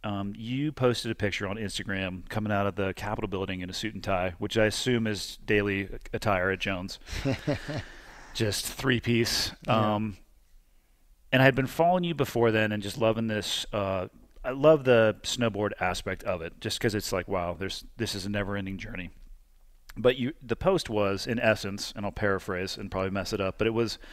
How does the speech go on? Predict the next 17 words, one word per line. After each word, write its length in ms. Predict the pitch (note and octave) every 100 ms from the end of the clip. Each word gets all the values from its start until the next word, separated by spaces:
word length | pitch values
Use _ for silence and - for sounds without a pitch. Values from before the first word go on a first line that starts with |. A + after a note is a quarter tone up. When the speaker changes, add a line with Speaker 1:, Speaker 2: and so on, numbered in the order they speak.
| - -
Speaker 1:
talking 280 | - D#3 -
about 260 | D#3 C3 A#2+
climate 320 | - G#2+ F#2+
change. 400 | - F#2 - - - - - -
And 140 | B2 C#3
this 100 | F3+
particular 480 | F3 - D#3+ C3+ A#2
post, 400 | A#2+ A2+ G#2 -
like 120 | G#2
I 40 |
was 80 | G2+
telling 180 | - G#2
you 60 | F#2
before, 280 | - G#2+
was 120 | G2+ F#2+
probably 500 | - D3 D3 D3 C#3+
the 240 | A#2 G2+